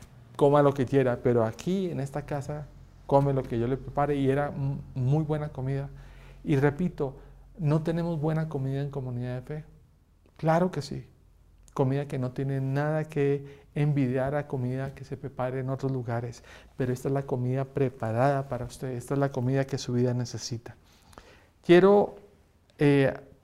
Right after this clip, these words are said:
a-, bueno, adem-, antes de leer Amós, y vamos a ir a Amós capítulo cinco, decir una cosa más.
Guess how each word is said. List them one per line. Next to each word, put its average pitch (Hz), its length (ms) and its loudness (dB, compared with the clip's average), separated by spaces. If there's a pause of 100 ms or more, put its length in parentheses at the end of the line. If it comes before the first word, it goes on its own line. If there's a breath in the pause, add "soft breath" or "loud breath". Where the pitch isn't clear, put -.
(440)
a-, 151 100 -2
bueno, 165 440 6
adem-, 135 260 2
antes 151 240 2
de 135 340 4
leer 127 440 4
Amós, 143 340 -2
y 139 80 -4
vamos 127 380 -2
a 117 80 -2
ir 117 100 -4
a 120 60 0
Amós 127 200 -2
capítulo 127 460 -6
cinco, 120 380 -12 (580 soft breath)
decir 139 260 0
una 147 220 -2
cosa 139 240 -6
más. 131 420 -6